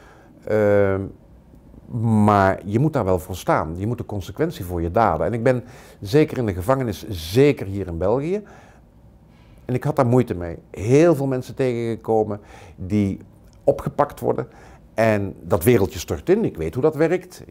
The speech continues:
Je bent je vrouw kwijt, je kinderen kwijt, je hebt geen geld, je advocaat kan je niet betalen. Nou, noem alles maar op. Drama.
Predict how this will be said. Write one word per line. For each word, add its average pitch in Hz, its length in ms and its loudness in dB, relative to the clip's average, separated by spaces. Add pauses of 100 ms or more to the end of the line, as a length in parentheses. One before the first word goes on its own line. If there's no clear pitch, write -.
Je 53 80 -16
bent - 220 -14
je - 100 -16
vrouw 107 240 0
kwijt, 107 320 -6
je 85 60 -14
kinderen 107 320 -4
kwijt, 101 680 0
je - 60 -10
hebt - 120 -14
geen 120 200 0
geld, 101 540 2
je - 60 -8
advocaat 127 440 0
kan 127 120 -4
je 117 60 -4
niet 117 100 -6
betalen. 107 680 -2
Nou, 71 160 -10
noem 110 200 -6
alles 131 240 0
maar 98 120 -6
op. - 200 -4 (300)
Drama. 80 600 -4